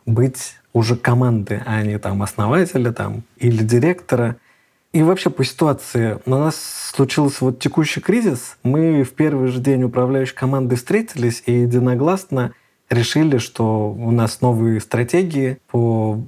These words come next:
работе вот с зарубежными бизнесами.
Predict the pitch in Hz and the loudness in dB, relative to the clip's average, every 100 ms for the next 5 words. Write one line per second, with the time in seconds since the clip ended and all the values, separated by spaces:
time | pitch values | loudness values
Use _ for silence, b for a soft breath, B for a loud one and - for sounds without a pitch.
0 | - 117 120 127 127 104 107 104 123 123 | -4 0 2 2 0 -2 -4 0 2 4
1 | 123 110 104 110 107 185 196 123 - 107 | 2 0 -2 -2 0 0 2 -2 -2 -4
2 | 110 | -4